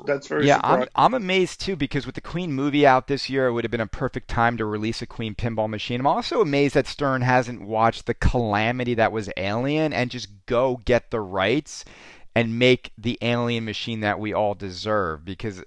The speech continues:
Speaker 2: uh,
Speaker 1: Mm-hmm.
Speaker 2: you can't tell me the license holder is not, like, ha-, can't be happy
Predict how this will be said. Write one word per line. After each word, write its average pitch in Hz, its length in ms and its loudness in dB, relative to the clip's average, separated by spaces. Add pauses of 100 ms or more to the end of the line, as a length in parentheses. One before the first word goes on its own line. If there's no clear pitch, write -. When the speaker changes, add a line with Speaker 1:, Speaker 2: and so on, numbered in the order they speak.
Speaker 2:
uh, 78 140 -2
Speaker 1:
Mm-hmm. - 300 -6
Speaker 2:
you 143 100 -4
can't 208 260 -2
tell 180 100 2
me 160 80 0
the 127 80 6
license 120 440 2
holder 110 320 -2
is 101 80 -6
not, 107 220 2
like, 98 200 -2
ha-, - 160 -12 (240)
can't 196 200 0
be 160 120 -4
happy 101 600 2